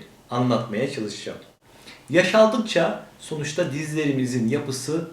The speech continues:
değişmekte ve dizlerde kıkırdak aşınması, osteoartrit denilen kireçlenme görülmekte.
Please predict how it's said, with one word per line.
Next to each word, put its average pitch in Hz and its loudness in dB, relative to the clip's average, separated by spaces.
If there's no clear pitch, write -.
değişmekte 123 0
ve 135 4
dizlerde 127 0
kıkırdak 135 -4
aşınması, 113 -4
osteoartrit 123 0
denilen 101 -6
kireçlenme 131 0
görülmekte. 107 -2